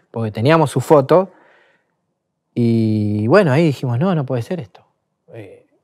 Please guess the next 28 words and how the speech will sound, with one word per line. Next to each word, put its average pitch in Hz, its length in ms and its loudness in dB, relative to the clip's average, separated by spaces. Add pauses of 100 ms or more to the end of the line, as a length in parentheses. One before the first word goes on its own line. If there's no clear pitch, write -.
empezamos 131 560 2
con 151 180 2
un 165 80 2
médico 180 380 4
que 160 80 2
era 156 100 4
ginecólogo 139 880 2
en 202 220 2
la 156 160 6
esma 147 420 -2 (320)
y - 80 2
era 165 200 4
jefe 175 300 0
de 151 280 2
obstetricia 151 500 0
del 127 120 2
Sanatorio 120 420 0
Mitre. 98 340 -6 (280)
Dijimos, 117 260 -4
"¿Cómo 277 300 0
va 127 180 0
un 147 140 0
ginecólogo, 156 760 4
va 143 80 4
a 135 40 -2
seguir 147 240 2
siendo 165 260 2
ginecólogo 190 640 4